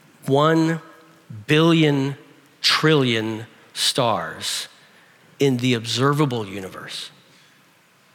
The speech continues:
One billion trillion. You think about the scope of this. Antares is five hundred and fifty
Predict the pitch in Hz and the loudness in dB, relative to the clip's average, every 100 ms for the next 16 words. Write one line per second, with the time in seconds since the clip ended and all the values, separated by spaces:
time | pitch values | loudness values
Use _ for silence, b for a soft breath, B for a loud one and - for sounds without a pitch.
0 | _ 135 131 143 147 135 131 143 139 135 | _ -4 0 2 0 -2 0 2 2 0
1 | 123 120 127 - - B B B - - | -2 -6 -10 -20 -20 B B B -8 -4
2 | 131 107 95 95 - - - _ _ _ | -4 -4 -8 -16 -20 -20 -20 _ _ _
3 | _ _ _ _ _ _ - 156 143 131 | _ _ _ _ _ _ -4 0 0 -2
4 | 117 - - 139 135 - - - B B | 0 0 0 0 -2 -6 -18 -20 B B
5 | B _ - 113 104 98 95 - - _ | B _ -12 -12 -10 -12 -12 -12 -12 _
6 | _ _ _ _ _ _ _ _ _ _ | _ _ _ _ _ _ _ _ _ _
7 | - 131 131 147 127 120 117 117 110 - | -2 0 0 0 2 2 0 -2 -4 -2
8 | 127 123 127 117 113 107 - - 127 - | 0 0 -2 -4 -6 -10 -10 -6 -6 -4
9 | 113 110 | -4 -4